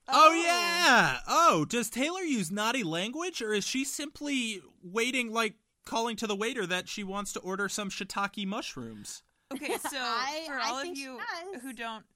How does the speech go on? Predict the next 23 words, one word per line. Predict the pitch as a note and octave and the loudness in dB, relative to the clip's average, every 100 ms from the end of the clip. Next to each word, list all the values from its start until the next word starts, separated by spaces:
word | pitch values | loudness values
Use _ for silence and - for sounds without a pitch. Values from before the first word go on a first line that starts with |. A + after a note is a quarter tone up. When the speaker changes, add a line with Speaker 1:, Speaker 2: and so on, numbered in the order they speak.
| - | -18
Speaker 2:
know | A3 G3+ | -10 -10
what | G3 G3 | -10 -12
we're | G3+ | -14
talking | G#3+ F#3+ G3 F#3 | -12 -12 -12 -14
about, | F3+ F3+ - | -14 -14 -16
the | |
moment | G3+ G#3 A3 B3 B3 | -14 -12 -12 -12 -14
in | A3+ | -12
the | G#3+ | -14
video | G3+ G#3 G#3+ G3+ G3+ | -12 -12 -8 -8 -10
when | G3 F#3+ | -12 -14
Taylor | F#3 A#3 G#3+ G#3+ | -16 -14 -14 -14
first | G#3 G#3 G3 - | -14 -14 -14 -14
sees | G3+ G3 | -14 -14
her | A3 F3+ E3+ E3+ _ | -14 -14 -14 -18 _
ex | E3+ E3 - - - _ _ _ | -18 -18 -18 -20 -20 _ _ _
and | G3 G3 | -14 -12
she, | - A3+ | -12 -12
like, | G3+ F#3 F#3 F#3+ | -10 -10 -12 -14
ducks | F#3+ G3 - - - F#3 | -12 -12 -14 -20 -20 -18
behind | G#3 F#3+ G3+ F#3 F3+ | -12 -10 -10 -12 -12
a | E3+ | -16
book, | F3+ F3 - | -12 -12 -12